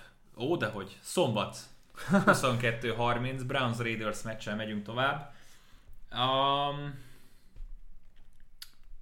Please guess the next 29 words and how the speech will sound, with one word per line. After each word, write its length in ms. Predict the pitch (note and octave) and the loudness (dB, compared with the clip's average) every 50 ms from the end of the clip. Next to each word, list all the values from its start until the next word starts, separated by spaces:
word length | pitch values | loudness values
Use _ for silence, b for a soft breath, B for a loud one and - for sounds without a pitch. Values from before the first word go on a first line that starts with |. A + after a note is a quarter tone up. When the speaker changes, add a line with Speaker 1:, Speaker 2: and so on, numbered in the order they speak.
| - - - | -10 -10 -10
Speaker 1:
és 140 | - B2 | -6 -4
egyébként 320 | C#3+ C3+ C3 B2 C3+ C3 C#3+ | -2 -2 -2 -2 -2 -4 -4
utána 300 | C#3+ C3+ B2+ A#2 A2+ A2 | -2 -2 0 0 0 -2
a 40 | A2 | 0
Patriots 440 | B2 B2 A#2 A#2+ A#2+ A2 G#2+ - | 0 0 -2 -2 -4 -6 -6 -6
Coltsot 320 | - - A#2+ A2 G2+ G#2+ G#2 | -4 -4 -4 -2 -2 -4 -6
is 120 | G#2 - | -8 -8
ide 140 | A2 G2+ G2+ | -6 -6 -4
vehetjük, 500 | G2+ G2+ G2 G2 G2 G2 - - A2 A2 | -4 -4 -4 -4 -4 -6 -6 -6 -8 -8
tehát 160 | - - - A2+ | -8 -12 -10 -10
ez 160 | G#2+ - - | -10 -8 -6
két 320 | - A#2 A2 G#2 - - - - - - - | -4 -4 -4 -4 -4 -8 -12 -12 -12 -12 -12
fantasztikus 720 | - - - G2+ G2 - - G2 - - F#2+ - G2+ - | -10 -8 -6 -6 -6 -6 -8 -8 -6 -8 -8 -8 -8 -6
meccs 260 | - G#2+ G#2 G#2 - G#2 | -4 -4 -4 -4 -4 -6
az 260 | G2+ G2+ G#2 G2+ G#2+ | -4 -4 -4 -4 -4
A 220 | G#2 G2+ G2+ G2+ | -4 -2 -2 -4
F 60 | G2+ | -4
C 100 | - - - G#2 G#2 G#2 - - | -6 -6 -4 -4 -4 -4 -4 -4
rájátszás 560 | G#2+ G#2+ G#2 G2 G2 G2 - G#2 G2+ - - | -2 -2 -2 -2 -4 -6 -6 -8 -8 -8 -6
képét 420 | - G#2 G2 F#2+ - G2+ G2+ G2 | -6 -6 -6 -4 -6 -6 -6 -4
nézve. 640 | G#2 G#2 G2+ G2+ G2+ G#2 A2 A#2 C#3 C#3 - B B B B B B B B B B B | -4 -4 -4 -2 -2 -2 0 0 0 -2 -4 B B B B B B B B B B B
Speaker 2:
Befolyás- 240 | - C3+ C3 B2+ B2 | 0 2 4 6 8
Speaker 1:
Lehet, 140 | B2 B2 A#2+ B2 | 8 6 6 6
hogy, 280 | B2+ A#2+ A#2+ - - - | 4 2 0 -4 -6 -4
lehet, 220 | - A#2+ A#2+ A#2+ | 0 0 0 0
hogy 80 | B2 B2 | 0 -2
sokaknak 580 | - - B2+ A#2+ B2 A#2 - B2 A#2+ B2 A#2+ - - - | -2 -2 -2 -2 -2 -4 -2 -4 -4 -4 -6 -8 -10 -8
a, 80 | - A#2 | -6 -4
a 760 | A#2 A#2 A#2 A#2 - - - - A2+ A2 A2+ A2+ A2+ A2+ A2+ | -2 -2 -2 -2 -4 -6 -10 -12 -10 -8 -6 -4 -4 -4 -4